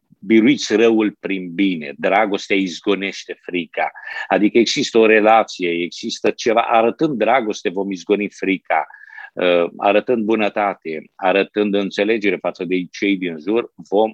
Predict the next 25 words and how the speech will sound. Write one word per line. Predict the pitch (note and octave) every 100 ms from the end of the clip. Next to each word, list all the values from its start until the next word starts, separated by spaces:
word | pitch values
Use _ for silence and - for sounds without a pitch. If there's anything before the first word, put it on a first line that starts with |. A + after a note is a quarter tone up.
| _
izgoni | A#2 G2 F2 G2+ F#2 F#2+
frica, | - F#2+ - F2
îi | - G#2
vom | A2 G2
ajuta | F2+ F2+ G2
pe | F#2+ F2+
alții. | F2 D#2+ - - - - -
Pentru | G#2+ - -
că, | B2 G2 G#2+ _ _ _ -
uh, | G2+ F#2+ F2+ - - G2+ -
mai | G2+ G#2
subliniam | - G#2 G2+ G#2 A2+ A#2+ A#2 G#2
acolo | F2 A2+ G#2+
câteva | E2+ G2 F#2 F#2+ G2 F#2
aspecte | - F2+ - - G2+ - _ - G#2
legate | G2 F2 F2+ F#2+ F2+
chiar | F#2 G2
de | F#2 F2+
lumea | F2 F2 G2 F2+
medicală. | E2+ E2+ E2 - F#2 D#2+ D#2 F2+ - _ _ _ - -
Uh, | - F2
niciodată | E2 F2+ C#3+ - F#2+ A#2 F#2+ - F2+
nu | E2+ G2
s-au | - G2+ F2
vândut | E2 E2+ E2 D#2 G#2+ E2+